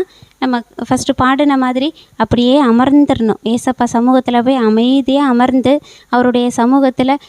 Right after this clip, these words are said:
நாம, நம்ம தேவையில்லாத விஷயங்களை கற்பனை பண்றதுக்கு அந்த பாட்டை ஒரு நிமிஷம் நீங்க அப்படியே அவருடைய சமூகத்துல உட்கார்ந்து, "அமர்ந்திருப்பேன் அருகினிலே, சாய்ந்திருப்பேன் உம் தோளினிலே". நினைச்சு பாருங்க, ஒரு ரூம்ல போய் உட்கார்ந்து அப்படியே நீங்க செவுருல சாஞ்சிட்டு, ஏசப்பா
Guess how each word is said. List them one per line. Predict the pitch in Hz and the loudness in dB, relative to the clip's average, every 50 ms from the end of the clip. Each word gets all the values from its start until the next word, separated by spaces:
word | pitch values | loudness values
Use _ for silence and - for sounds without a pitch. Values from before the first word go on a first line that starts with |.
| _ _ | _ _
நாம, | - 254 240 247 254 254 247 247 247 226 - - - | -4 -2 0 2 2 2 2 0 0 -2 -6 -12 -12
நம்ம | - 240 240 240 240 240 240 240 233 - _ | -8 -6 -4 -2 0 0 0 -2 -4 -6 _
தேவையில்லாத | - 262 269 294 302 311 311 302 311 320 320 320 311 | -2 -2 0 0 0 0 0 0 -2 -2 -2 -2 -2
விஷயங்களை | 262 254 - 285 277 285 285 277 277 - | -2 -2 -2 -2 -2 0 0 -2 -4 -4
கற்பனை | - 262 240 - - 285 - - | -6 -8 -6 -2 -2 0 0 0
பண்றதுக்கு | - 233 240 247 247 240 214 214 - 262 | 0 0 0 0 -2 -2 -2 -4 -4 -2
அந்த | 240 233 233 214 226 - | 0 0 0 0 -2 -4
பாட்டை | - 247 269 302 - - 277 | -4 -2 -2 -2 -2 -2 -4
ஒரு | 262 247 240 240 | -4 -4 -2 -2
நிமிஷம் | 254 254 254 - - 262 | -2 -2 -2 0 0 0
நீங்க | 247 226 226 | 0 0 0
அப்படியே | 220 214 - 233 247 247 269 277 - - - - - _ - | -2 -2 -2 0 0 0 0 -2 -4 -10 -20 -20 -20 _ -4
அவருடைய | 240 226 233 233 247 240 247 247 - | -2 -2 0 0 0 -2 -2 -2 -2
சமூகத்துல | 240 240 247 262 262 254 - 254 240 | 0 0 2 2 2 0 0 0 0
உட்கார்ந்து, | 233 233 - - 247 247 240 240 226 240 233 - - - _ _ | 0 0 -2 -2 -2 0 0 0 0 0 -2 -4 -8 -20 _ _
"அமர்ந்திருப்பேன் | - 233 247 254 269 262 269 277 240 262 240 240 233 _ - 247 254 247 | -2 0 2 2 2 4 2 2 2 0 -2 -2 -4 _ -2 -2 0 0
அருகினிலே, | 233 214 220 233 240 240 233 226 220 220 214 214 220 - | 0 0 0 -2 -2 0 0 0 0 -2 -4 -6 -6 -6
சாய்ந்திருப்பேன் | - 240 240 254 285 294 277 285 262 254 233 - 254 262 269 269 | -4 -2 0 2 2 2 2 2 0 0 0 -2 -2 0 2 2
உம் | 247 240 233 - | 2 2 0 0
தோளினிலே". | 240 233 240 240 240 233 226 220 214 220 214 - - - - _ | 0 0 0 0 0 0 0 0 0 -2 -4 -8 -10 -16 -12 _
நினைச்சு | - 262 277 320 302 - 294 | -2 0 0 0 0 0 0
பாருங்க, | - 254 240 240 240 240 240 240 240 | 0 0 0 2 0 0 -2 -2 -2
ஒரு | 233 240 240 247 262 277 | -2 -2 0 2 2 2
ரூம்ல | 294 285 277 269 | 2 2 0 -2
போய் | 254 247 247 240 | -2 -2 0 0
உட்கார்ந்து | 233 226 - - 269 254 247 240 226 247 262 262 - - - - | 0 -2 -2 -2 -2 0 0 0 0 0 -2 -4 -6 -12 -14 -10
அப்படியே | - - - 233 254 277 311 | -8 -6 -2 0 2 2 2
நீங்க | 302 294 262 254 247 - | 2 2 2 0 -2 -2
செவுருல | 247 240 247 254 254 262 247 - | -2 -2 -2 0 0 0 -2 0
சாஞ்சிட்டு, | 247 233 233 233 254 240 254 233 - 240 233 220 240 | -2 -2 0 0 0 0 0 0 -2 -2 -2 -2 -2
ஏசப்பா | 262 - 277 269 - 277 262 262 | -2 -4 -4 -4 -2 -2 0 0